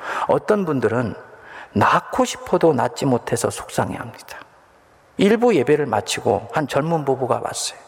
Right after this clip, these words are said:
저한테 귓속말로 얘기하더라고요. "목사님, 시험관 아기를 할까 말까 고민을 했습니다. 비용도 들고요. 근데 목사님 어머님 설교를 들으면서 우리 부부 시험관 아기 시도해 보기로 했습니다.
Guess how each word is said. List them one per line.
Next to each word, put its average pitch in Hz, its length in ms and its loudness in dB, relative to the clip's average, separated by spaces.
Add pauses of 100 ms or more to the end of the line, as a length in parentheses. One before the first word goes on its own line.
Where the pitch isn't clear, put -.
(180)
저한테 170 380 0
귓속말로 147 560 0
얘기하더라고요. - 440 -6
"목사님, 143 500 0 (480)
시험관 214 560 0
아기를 117 480 -2 (160)
할까 - 420 -2
말까 117 640 -4 (360)
고민을 143 440 -2
했습니다. - 540 -8 (540)
비용도 143 460 2
들고요. - 340 -12 (460)
근데 - 380 0 (720)
목사님 147 520 0
어머님 143 260 0
설교를 131 420 -2
들으면서 95 580 -4 (200)
우리 104 260 2
부부 90 340 -4 (340)
시험관 123 680 0
아기 87 220 -14 (340)
시도해 139 500 0
보기로 - 340 -4
했습니다. - 500 -10